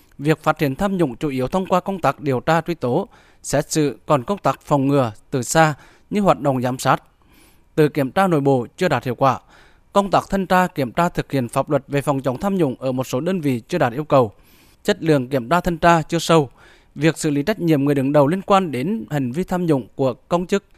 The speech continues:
thuộc thẩm quyền quản lý còn e ngại, chưa quyết liệt. Tại buổi làm việc, ông Nguyễn Văn Quảng, Bí thư Thành ủy Đà Nẵng cho rằng, hiện nay,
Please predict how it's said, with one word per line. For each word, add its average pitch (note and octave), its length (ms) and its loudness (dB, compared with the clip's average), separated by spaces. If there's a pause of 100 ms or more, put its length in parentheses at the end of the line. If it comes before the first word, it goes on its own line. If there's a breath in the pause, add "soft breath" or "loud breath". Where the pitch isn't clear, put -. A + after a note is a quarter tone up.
(140)
thuộc - 300 2 (100)
thẩm C#3 180 0
quyền C#3 280 2
quản C3 180 0
lý C3 260 -2 (100)
còn B2+ 160 0
e D#3+ 160 0
ngại, C3 260 0 (220)
chưa D#3 140 0
quyết C3+ 120 -6
liệt. B2+ 220 -2 (580 soft breath)
Tại C#3+ 240 4
buổi C#3 160 0
làm C3+ 140 2
việc, C#3 220 2 (380 soft breath)
ông G3+ 220 2
Nguyễn D3+ 180 2
Văn F3+ 180 -4
Quảng, D3 300 4
Bí C3+ 160 -2
thư G#3 120 -6
Thành E3 140 -2
ủy C3+ 100 -2
Đà C3+ 80 -2
Nẵng B2+ 280 -2
cho E3 100 -2
rằng, C3 200 0 (480 soft breath)
hiện C3 180 -2
nay, C#3+ 240 2